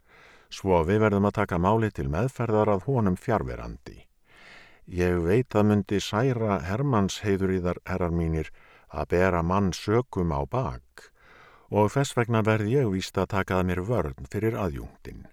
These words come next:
Heiðveig kom inn með góðgerðirnar. Það varð þögn. Prófastur brá á glens meðan hann gegndi húsbóndaskildunum. Það greip hann alltaf gáski þegar taugarnar voru í uppnámi.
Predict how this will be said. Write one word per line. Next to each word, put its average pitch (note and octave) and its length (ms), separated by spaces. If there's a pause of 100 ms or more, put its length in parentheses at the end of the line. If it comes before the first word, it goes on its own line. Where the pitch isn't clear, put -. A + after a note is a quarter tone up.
(1000)
Heiðveig G#2+ 640
kom A2 240
inn D2 200
með G#2 180
góðgerðirnar. C2+ 760 (840)
Það E2 160
varð E2+ 340
þögn. - 340 (880)
Prófastur B2+ 640
brá - 240
á G#2 180
glens G2+ 580
meðan F2+ 300
hann F2+ 160
gegndi E2 320
húsbóndaskildunum. C#2 1080 (720)
Það D#2+ 160
greip A2 280
hann A2+ 120
alltaf - 280
gáski C3 560
þegar F2+ 260
taugarnar E2 540
voru F2+ 180
í G2 80
uppnámi. B1+ 560